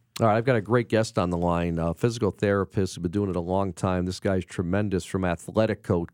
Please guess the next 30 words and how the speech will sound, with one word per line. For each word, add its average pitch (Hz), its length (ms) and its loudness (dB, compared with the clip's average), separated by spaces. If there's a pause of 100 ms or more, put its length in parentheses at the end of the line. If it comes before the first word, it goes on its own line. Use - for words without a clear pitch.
Carson 135 720 0
Lux - 600 -2 (100)
is 95 200 0
his 85 260 -2
name. 95 420 0
And 90 140 -2
Carson, 120 460 0
thanks 110 240 -2
for 104 100 -2
joining 110 380 0
us 95 140 -4
here 104 220 0
on 90 140 -2 (380)
Sports - 440 0
Medicine 107 360 0
Weekly. 117 320 0
Carson 113 420 0
works 101 260 -2
out 101 140 0
of 95 100 -4
the 95 120 -2
Naperville 95 840 0
facility. 98 560 0
I've 104 60 -4
known 90 160 -2
a 90 60 -6
lot 104 160 -2
of 101 100 -8
people 104 240 -2
that 92 180 0